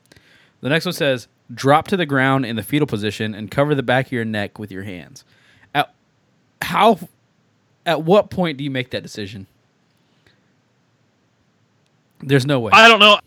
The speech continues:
Speaker 2: See, 'cause I've s-, like, you talk, you, people write this on the fucking internet and in books and shit, but then anybody who actually is a hunter or goes in the woods or has seen bear activity,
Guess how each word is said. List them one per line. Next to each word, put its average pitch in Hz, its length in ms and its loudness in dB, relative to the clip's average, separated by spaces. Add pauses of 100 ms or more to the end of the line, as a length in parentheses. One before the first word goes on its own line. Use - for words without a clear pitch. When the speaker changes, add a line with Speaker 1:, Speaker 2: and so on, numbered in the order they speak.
(140)
Speaker 2:
See, 262 420 -6
'cause 220 200 -4 (300)
I've 262 240 8
s-, - 160 -16 (160)
like, 208 160 2 (120)
you 220 160 -6
talk, 294 360 4
you, 214 220 -6 (500)
people 294 320 0
write 208 260 4
this 247 240 0
on 214 140 0
the 170 80 -4
fucking 196 320 0
internet 190 520 6
and 160 140 -2
in 160 140 0
books 156 320 -2
and 175 140 -4
shit, 185 440 2
but 160 140 0
then 170 120 4
anybody 190 500 6
who 190 200 0
actually 170 340 2
is 147 80 -4
a 147 80 -2
hunter 170 400 -2
or 143 100 -6
goes 151 260 -2
in 160 60 -2
the 147 80 -4
woods 151 340 2
or 147 60 2
has 139 120 0
seen 156 240 -4
bear 147 180 8
activity, 156 640 2